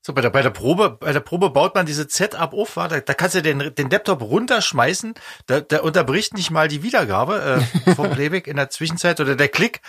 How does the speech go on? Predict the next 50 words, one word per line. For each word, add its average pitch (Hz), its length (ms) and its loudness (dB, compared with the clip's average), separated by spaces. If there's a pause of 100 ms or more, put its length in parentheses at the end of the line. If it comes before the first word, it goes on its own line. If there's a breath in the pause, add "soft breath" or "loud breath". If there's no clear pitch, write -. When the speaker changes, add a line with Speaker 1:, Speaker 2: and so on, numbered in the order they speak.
(580 loud breath)
Speaker 1:
und 123 180 -2
dann 147 120 2
fa-, 170 280 0
auf - 120 -4
der 165 100 2
Bühne 185 320 -2
fasst 170 320 0
du 180 40 -2
ihn 185 180 -4
nicht 175 200 -2
mal 139 100 2 (140)
an 202 80 -8
und 156 100 -2
er 143 100 0
steigt 127 340 0
ständig 156 300 0
aus - 200 -2
und 107 120 -8
da 101 60 -2
denkst 147 200 0
du, 151 80 0
Speaker 2:
Mhm. 175 60 2
Speaker 1:
aber 123 160 0 (580 loud breath)
das, 107 220 -2
Speaker 2:
Ja. 120 240 2 (240)
Speaker 1:
das - 160 -6
kann 107 160 2
doch 113 100 2
kein 120 140 2
Zufall 190 320 2
sein, 113 120 4
das 107 80 -6
muss 143 180 -2
doch - 200 -6
irgendwo 165 540 2
jemand 135 320 0
sitzen, 156 260 -4
der 156 140 2
sagt, 131 300 2
„So, 170 340 0
pass 170 260 -2
mal 196 80 -4
auf - 220 -6
jetzt. - 340 -6 (960)
Jetzt 127 160 -8
Speaker 2:
Ja. 123 60 -2
Speaker 1:
denken 147 220 -2
sie, 139 100 -2
es 131 260 -4
spielt, 208 480 -2